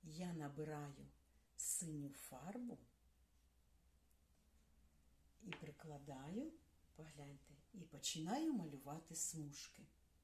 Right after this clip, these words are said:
Зліва направо приклала я пензлик і веду до краю. Так, далі.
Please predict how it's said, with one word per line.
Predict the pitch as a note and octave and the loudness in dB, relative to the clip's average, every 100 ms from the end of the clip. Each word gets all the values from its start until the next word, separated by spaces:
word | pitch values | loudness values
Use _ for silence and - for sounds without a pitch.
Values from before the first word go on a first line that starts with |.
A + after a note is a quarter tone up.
| - - - - - - - - - - - - - - | -20 -20 -20 -20 -20 -20 -20 -20 -20 -20 -20 -20 -20 -20
Зліва | D3 D3 D3 C#3+ F3 C4+ C#4+ C4+ C#4 - | -14 -10 -8 -4 0 0 0 -4 -4 -8
направо | C#3+ D#3 - D3 C#3+ C#3 | -6 -6 -4 -2 -2 -6
приклала | - - - D3+ C3+ D3+ G#3+ B3+ | -8 -10 -6 -6 -4 0 2 2
я | C#4 | 0
пензлик | C#4 C4+ C#4 B3+ B3 B3 - - - - - - - | -2 0 2 2 0 -4 -6 -20 -20 -20 -20 -20 -12
і | D#4 F4+ | -6 -4
веду | G3 D#3+ D#3 C#3+ | -2 -2 -4 -4
до | C#3+ | -6
краю. | D3 D3 C3+ B2 A#2+ - - - - - - - | -8 -12 -14 -16 -18 -20 -20 -20 -20 -20 -20 -20
Так, | - B2 B2 C3+ G#3 D4 - - - - - - - | -16 -14 -12 -6 -4 -4 -10 -20 -20 -20 -20 -20 -16
далі. | D3+ E3+ C#3 C3 C3+ E3+ C4+ | -6 -4 -4 -4 -4 2 2